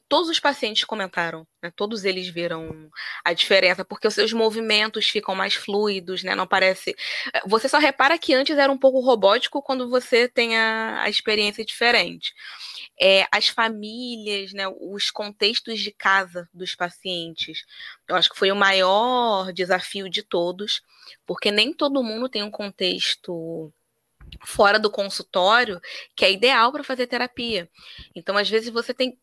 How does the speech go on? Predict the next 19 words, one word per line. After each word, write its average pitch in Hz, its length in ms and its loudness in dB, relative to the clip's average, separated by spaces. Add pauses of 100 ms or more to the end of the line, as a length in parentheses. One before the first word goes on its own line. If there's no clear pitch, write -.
(100)
altas 277 380 0
questões 262 440 -4
com 277 140 -8
seu 240 220 -6
marido 240 420 0
e 285 40 -4
com 277 120 -10
seus 277 220 -6
filhos, 170 300 -6
e 180 80 -2
você 190 200 -4
tá 220 100 -2
fazendo 214 260 -2
terapia 220 420 0
na 240 120 2
sala 226 240 2
do 233 100 2
lado 226 220 4
deles, 185 500 0